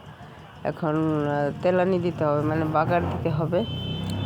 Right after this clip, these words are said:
তো বাগার দেওয়া হয়ে গেলে নামিয়ে নেওয়া হবে। এখন নামিয়ে বাগার দেওয়া হবে। আর এদিকে তো ডিমটা আমি বসিয়ে দিয়েছি, কচুর শাকটা নামিয়ে ডিমটা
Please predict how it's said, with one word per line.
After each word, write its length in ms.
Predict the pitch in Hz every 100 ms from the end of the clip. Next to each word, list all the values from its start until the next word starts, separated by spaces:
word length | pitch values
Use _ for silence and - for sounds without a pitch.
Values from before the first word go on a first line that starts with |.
| - - -
তো 80 | 156
বাগার 460 | 160 165 170 160 165
দেওয়া 220 | 160 160
হয়ে 220 | 165 156
গেলে 200 | 156 156
নামিয়ে 340 | 170 165 170
নেওয়া 280 | 160 156 160
হবে। 200 | 147 147
এখন 320 | - - -
নামিয়ে 340 | 160 165 165 160
বাগার 360 | 160 165 165
দেওয়া 200 | 170 160 165
হবে। 280 | 147 170 175
আর 120 | 170
এদিকে 360 | 165 160 156 143
তো 60 | 160
ডিমটা 420 | 165 170 175 165
আমি 140 | 165 160
বসিয়ে 360 | 165 165 156
দিয়েছি, 520 | 156 165 165 160 180 185
কচুর 220 | - - 156
শাকটা 360 | - 147 -
নামিয়ে 400 | 160 160 165 170 -
ডিমটা 400 | 160 156 151 151